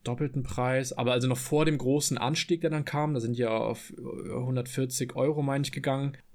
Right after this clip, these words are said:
aber auch vor dem großen Crash, also ja, war eine gute, guter Einstieg. Wie war's bei dir? <laughs>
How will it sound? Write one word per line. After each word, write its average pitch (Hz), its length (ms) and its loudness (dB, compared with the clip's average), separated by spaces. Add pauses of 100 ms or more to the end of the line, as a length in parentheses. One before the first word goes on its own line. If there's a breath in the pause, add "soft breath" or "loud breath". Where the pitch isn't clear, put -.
aber 123 340 4
auch 120 340 2 (120)
vor 117 340 2
dem 117 140 2
großen 110 340 0
Crash, 107 360 -4
also 107 440 -2 (240)
ja, - 140 -6 (240)
war 135 180 4
eine 156 140 4
gute, 135 560 2
guter 123 220 0
Einstieg. - 500 -6 (400)
Wie 127 100 2
war's 147 160 0
bei 120 120 2
dir? 127 240 0
<laughs> - 60 -20